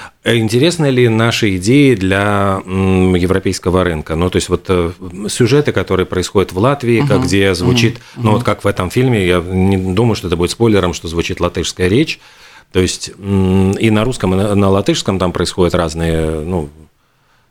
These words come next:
Speaker 1: насколько это, насколько это интересно и
Speaker 2: Да.
Speaker 1: не отпугнёт ли это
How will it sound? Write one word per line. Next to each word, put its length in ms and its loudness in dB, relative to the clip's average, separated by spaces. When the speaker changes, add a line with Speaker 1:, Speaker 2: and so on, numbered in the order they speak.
Speaker 1:
насколько 420 0
это, 200 -2
насколько 380 -2
это 160 0
интересно 640 0
и 300 2
Speaker 2:
Да. 80 4
Speaker 1:
не 100 4
отпугнёт 500 0
ли 100 2
это 720 0